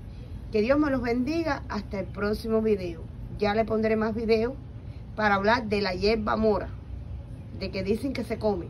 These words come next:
Yo no me la como. ¿Usted se la comería? ¿Usted se comería esta planta si yo le digo que se la coma? No. Por eso tengan cuidado con los videos de los youtubers,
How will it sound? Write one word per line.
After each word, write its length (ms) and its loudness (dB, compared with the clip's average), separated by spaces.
Yo 160 4
no 100 2
me 100 2
la 160 2
como. 300 2
¿Usted 240 -4
se 140 2
la 100 2
comería? 540 4
¿Usted 280 -4
se 80 -6
comería 560 0
esta 240 0
planta 360 2
si 160 -6
yo 140 2
le 140 4
digo 200 2
que 80 -2
se 120 -2
la 100 4
coma? 320 0
No. 180 4
Por 140 0
eso 120 0
tengan 300 4
cuidado 440 4
con 100 2
los 120 2
videos 300 4
de 100 4
los 100 0
youtubers, 480 -4